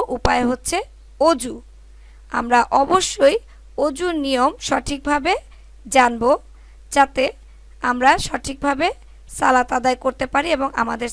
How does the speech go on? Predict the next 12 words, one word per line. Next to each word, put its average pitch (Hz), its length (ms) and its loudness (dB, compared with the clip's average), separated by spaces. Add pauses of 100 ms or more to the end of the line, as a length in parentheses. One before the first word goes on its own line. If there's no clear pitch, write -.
সালাত 240 360 0 (440)
আল্লাহর 240 380 -2
কাছে 247 220 -2 (160)
কবুল 320 300 6 (100)
হয়। - 200 -12 (680)
তাহলে 302 240 8 (100)
দেখো, 262 280 0 (560)
আমরা 247 200 -2 (120)
যখন 247 420 -4 (920)
অজু 320 280 -4 (140)
করব, 220 260 -4 (840)
তখন 285 340 -2